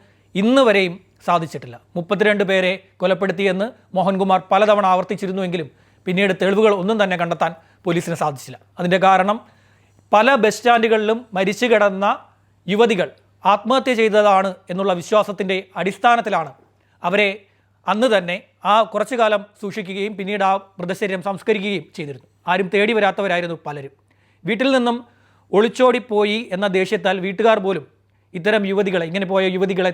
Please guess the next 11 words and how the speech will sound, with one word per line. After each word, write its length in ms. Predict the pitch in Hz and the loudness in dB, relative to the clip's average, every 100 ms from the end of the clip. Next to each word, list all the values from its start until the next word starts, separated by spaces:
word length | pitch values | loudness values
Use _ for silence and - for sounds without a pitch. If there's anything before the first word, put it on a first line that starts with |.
| 185 | -2
തേടിയെത്താത്ത 460 | 196 190 190 175 | 0 0 0 0
ഒരു 80 | 180 | -2
സാഹചര്യത്താൽ 560 | 185 180 175 180 170 165 _ _ _ - | 0 0 -2 -2 -4 -4 _ _ _ 0
ബാക്കിയുള്ള 440 | 175 196 214 214 | 2 2 2 2
കൊലപാതകങ്ങളിൽ 600 | 214 190 185 190 190 196 | 2 2 4 2 2 -4
നിന്നെല്ലാം 480 | 196 190 175 202 190 | -4 -2 0 0 0
തന്നെ 160 | 165 139 _ _ _ 180 | -6 -12 _ _ _ -2
മോഹൻകുമാറിന് 580 | 190 202 190 180 165 151 _ _ _ _ - | -2 0 0 0 0 -8 _ _ _ _ -8
രക്ഷപ്പെടാൻ 400 | 185 220 185 156 | -6 -2 -2 -2
സാധിച്ചു. 360 | 139 156 117 - _ _ _ _ _ _ _ - | -6 -14 -16 -20 _ _ _ _ _ _ _ 0
ഇനി 400 | 247 262 254 | 2 2 0